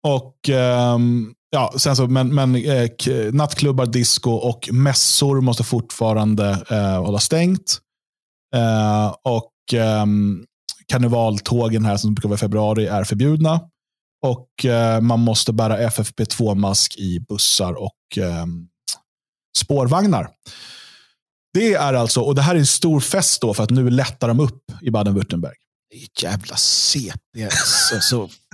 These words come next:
Speaker 2: fan vad arg jag blir. Alltså, man, man, jag vill ju sitta ner med någon sån där politiker. Du får sitta och så bara, men hur, berätta varför du tycker det här är en bra idé. Hur fan? Det är ju verkligen masspsykos alltså.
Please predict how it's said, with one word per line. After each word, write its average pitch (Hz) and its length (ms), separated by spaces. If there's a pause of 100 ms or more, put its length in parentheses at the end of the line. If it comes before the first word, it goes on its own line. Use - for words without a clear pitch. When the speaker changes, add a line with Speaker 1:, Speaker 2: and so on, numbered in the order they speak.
(140)
Speaker 2:
fan 160 260
vad 98 160
arg 196 180
jag 92 100
blir. 82 280 (840)
Alltså, 147 400 (340)
man, 160 200
man, 170 220 (160)
jag 180 160
vill 202 120
ju 220 60
sitta - 580
ner 196 320
med 131 140
någon 117 80
sån 113 140
där 95 80
politiker. 113 680
Du 180 200
får 196 120
sitta - 320
och 165 60
så 170 60
bara, 185 120
men 208 140
hur, 196 140 (140)
berätta 233 640
varför 190 400
du 175 60
tycker 170 240
det 151 40
här 147 60
är 143 40
en 143 60
bra 147 180
idé. 202 220
Hur 156 80
fan? 254 300 (600)
Det 147 60
är 175 40
ju 262 80
verkligen 151 400
masspsykos 135 880
alltså. 80 360